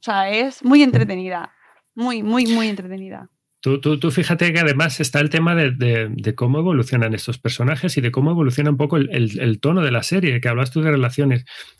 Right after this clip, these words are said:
Speaker 2: Eh, incluso podemos relacionarlo con Harry Potter, si queréis.
Speaker 1: Sí,
Speaker 2: Es
Speaker 1: sí, sí,
Speaker 2: decir,
Speaker 1: sí, sí, también.
Speaker 2: hay una evolución aquí de los personajes y de la propia trama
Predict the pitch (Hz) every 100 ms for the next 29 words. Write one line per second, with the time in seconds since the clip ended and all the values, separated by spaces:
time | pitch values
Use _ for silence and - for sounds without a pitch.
0 | - - 139 127 120 113 113 113 120 113
1 | 123 123 135 170 170 131 127 131 170 117
2 | - 147 139 131 175 - - 123 117 175
3 | 131 285 285 135 131 131 131 123 254 247
4 | 220 202 208 147 220 202 160 147 127 143
5 | 135 143 127 117 120 - 117 107 117 107
6 | - 120 110 107 - 131 165 131 123 120
7 | 180